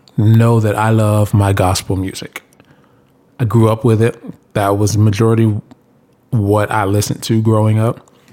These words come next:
And one of my favorite groups is the Clark Sisters, and they had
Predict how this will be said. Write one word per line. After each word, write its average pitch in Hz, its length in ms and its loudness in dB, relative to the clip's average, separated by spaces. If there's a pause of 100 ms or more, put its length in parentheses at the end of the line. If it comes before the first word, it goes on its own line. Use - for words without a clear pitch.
(1600)
And 107 460 2 (160)
one 113 180 0
of 117 140 0
my 117 140 2
favorite 135 360 0
groups 139 260 0
is 117 160 0
the 127 80 -6
Clark 123 340 -2
Sisters, 101 640 -4
and 104 320 -2
they 113 200 0
had 110 580 -2